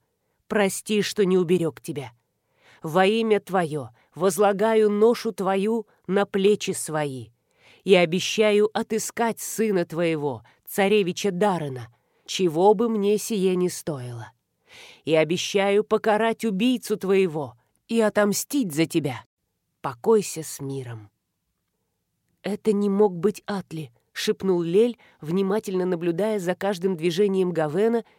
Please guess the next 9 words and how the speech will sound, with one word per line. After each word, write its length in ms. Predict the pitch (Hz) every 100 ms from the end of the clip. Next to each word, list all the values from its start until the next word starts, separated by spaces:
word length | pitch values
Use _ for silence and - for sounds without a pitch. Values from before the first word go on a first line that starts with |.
| _
и 80 | 214
стоящих 640 | - 226 226 269 - 285
за 100 | 240
его 180 | 254 226
спиной 400 | - 220 208 208
чародеев. 720 | - 208 202 147 127 117 - _ _ _ _ _ _ _ _ -
На 240 | 165 156
этот 320 | 170 190 233
раз 320 | 254 269 -